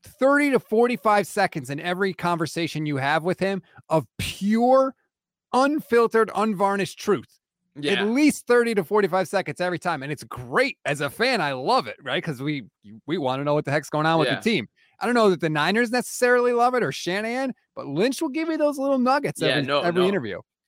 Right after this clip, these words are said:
Speaker 2: He, he gives you some really honest stuff. And it, like you said, it's really good stuff. It's good to say. It's definitely stuff he shouldn't say for sure.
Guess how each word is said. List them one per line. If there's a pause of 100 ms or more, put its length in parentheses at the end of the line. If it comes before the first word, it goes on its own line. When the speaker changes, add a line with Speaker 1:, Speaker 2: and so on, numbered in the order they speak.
(180)
Speaker 2:
He,
he
gives
you
some
really
honest
stuff. (260)
And
it,
like
you
said,
it's
really
good
stuff.
It's
good (120)
to
say. (360)
It's
definitely
stuff
he
shouldn't
say
for
sure.